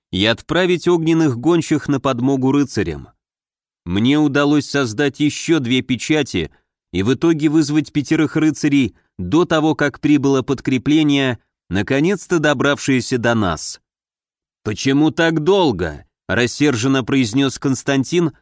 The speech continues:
сходу набросившись на одного из оперативных командиров. «Массовые беспорядки, устроенные одержимыми», быстро ответил мужчина. «Прибыли к вам настолько быстро, насколько могли».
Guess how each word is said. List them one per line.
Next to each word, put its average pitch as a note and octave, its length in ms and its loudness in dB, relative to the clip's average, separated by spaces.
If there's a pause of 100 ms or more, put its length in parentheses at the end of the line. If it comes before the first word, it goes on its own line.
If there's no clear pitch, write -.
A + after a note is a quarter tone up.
(100)
сходу F3+ 480 -2
набросившись D#3 840 0
на C#3 140 2
одного C#3 380 0
из B2+ 140 0
оперативных B2+ 720 -2
командиров. A#2+ 760 -2 (920)
«Массовые C#3+ 580 2
беспорядки, D3 800 0
устроенные A#2 680 0
одержимыми», G2 840 -2 (300)
быстро C#3 460 0
ответил C3+ 400 0
мужчина. G2+ 640 -2 (560)
«Прибыли E3+ 540 4
к - 100 -4
вам F3 280 2
настолько E3+ 540 0
быстро, D#3+ 420 2
насколько D3 580 0
могли». G#2+ 520 0